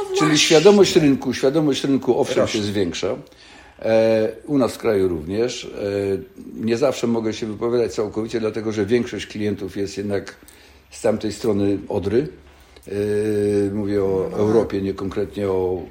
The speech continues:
Speaker 1: kraju przynależnym. E, niemniej jednak w Polsce też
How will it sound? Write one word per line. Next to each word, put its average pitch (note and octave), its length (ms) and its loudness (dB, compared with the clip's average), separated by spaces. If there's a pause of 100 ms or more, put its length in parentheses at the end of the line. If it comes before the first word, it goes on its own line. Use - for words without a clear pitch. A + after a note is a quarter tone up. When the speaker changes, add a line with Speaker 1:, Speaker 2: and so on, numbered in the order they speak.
Speaker 1:
kraju G2+ 360 0
przynależnym. G2 760 -2 (480)
E, - 40 -18 (1040)
niemniej C#3 420 2
jednak A2+ 440 -2 (220)
w - 180 -20
Polsce A#2+ 520 0
też - 640 -4